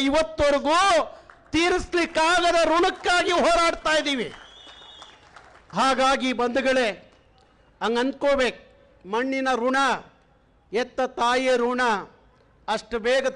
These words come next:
ತೀರ್ಲಿಕ್ಕೆ ಸಾಧ್ಯ ಇಲ್ಲ, ತೀರ್ಲಿಕ್ಕೆ ಸಾಧ್ಯ ಇಲ್ಲ. ಅದಕ್ಕೋಸ್ಕರ ನಾವು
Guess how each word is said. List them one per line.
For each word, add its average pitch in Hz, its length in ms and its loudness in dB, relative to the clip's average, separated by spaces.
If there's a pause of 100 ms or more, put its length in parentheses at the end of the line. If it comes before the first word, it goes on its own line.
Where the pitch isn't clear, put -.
ತೀರ್ಲಿಕ್ಕೆ 247 360 -6
ಸಾಧ್ಯ 208 420 -2 (160)
ಇಲ್ಲ, 160 100 -8 (1160)
ತೀರ್ಲಿಕ್ಕೆ 262 360 -6
ಸಾಧ್ಯ 208 420 -4
ಇಲ್ಲ. 156 100 -8 (640)
ಅದಕ್ಕೋಸ್ಕರ 233 640 -2 (1160)
ನಾವು 269 460 0